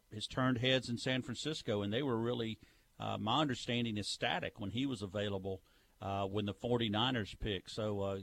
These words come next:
good chance Trent Taylor makes that roster in San Francisco.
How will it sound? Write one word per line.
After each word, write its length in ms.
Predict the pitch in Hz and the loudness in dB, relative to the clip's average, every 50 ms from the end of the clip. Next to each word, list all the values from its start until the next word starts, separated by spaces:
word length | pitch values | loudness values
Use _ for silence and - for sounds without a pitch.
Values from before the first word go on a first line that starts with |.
| 92 - | -4 -2
good 160 | 123 120 - | -2 -2 -2
chance 320 | - 131 120 120 117 - | -2 -2 0 0 -2 -4
Trent 280 | - - 127 123 120 - | -6 -4 -4 -4 -4 -4
Taylor 300 | - 123 131 151 139 117 | -2 -2 -2 0 0 0
makes 300 | 104 107 110 110 - - | 0 0 -2 -2 -2 -2
that 160 | 113 110 101 | -2 -2 0
roster 520 | 101 101 107 117 117 - - - 104 101 - _ _ _ - - - - _ - | 0 0 2 0 0 -2 -6 -8 -8 -10 -10 _ _ _ -20 -20 -20 -20 _ -4
in 140 | 110 110 | -2 -2
San 240 | - - 127 117 113 | -2 0 0 0 0
Francisco. 800 | - - 107 101 - - 147 143 - - - 107 92 85 80 | 0 -2 -4 -4 -2 0 0 0 0 0 -2 -2 -2 -2 -6